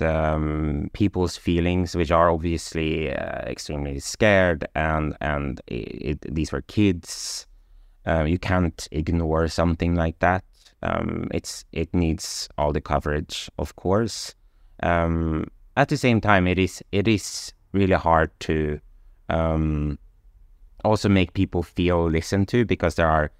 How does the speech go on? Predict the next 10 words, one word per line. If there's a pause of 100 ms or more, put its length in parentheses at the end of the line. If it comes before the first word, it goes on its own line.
(100)
real
fears
sometimes,
and, (560)
um,
how
can
we
sort
of